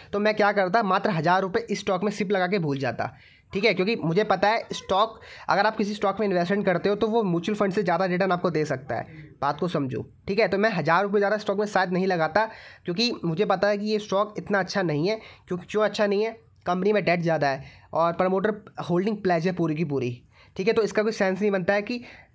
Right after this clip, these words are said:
मालिकों ने अपनी होल्डिंग बढ़ा दी है, ठीक है। अब बात करते हैं टेक्निकल चार्ट। अगर आप लोगों को इन्वेस्टमेंट करना ही करना है तो आप चार्ट देख लो, उसके बेसिस में आप देख लेते हैं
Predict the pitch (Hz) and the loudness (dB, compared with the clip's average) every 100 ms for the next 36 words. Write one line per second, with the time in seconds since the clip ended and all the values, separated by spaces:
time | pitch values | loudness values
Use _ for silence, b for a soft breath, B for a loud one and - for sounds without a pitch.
0 | 165 170 175 180 202 202 196 175 180 160 | -4 0 2 2 2 2 2 2 2 2
1 | 139 123 127 123 120 B B B - 190 | 0 0 -4 -6 -8 B B B -4 2
2 | 233 B B B B 180 180 185 185 185 | 2 B B B B 4 4 4 0 0
3 | 208 180 190 190 180 180 185 175 185 175 | 2 0 0 0 0 0 2 2 2 2
4 | 180 180 175 180 160 160 185 180 151 160 | 2 0 2 0 0 0 -2 -2 0 0
5 | 180 175 175 196 175 156 160 - 160 175 | 2 2 2 0 0 0 0 0 2 2
6 | 160 185 190 196 160 156 180 185 170 170 | -2 0 -2 -2 -2 -2 0 0 0 0
7 | 175 175 202 | 0 0 -4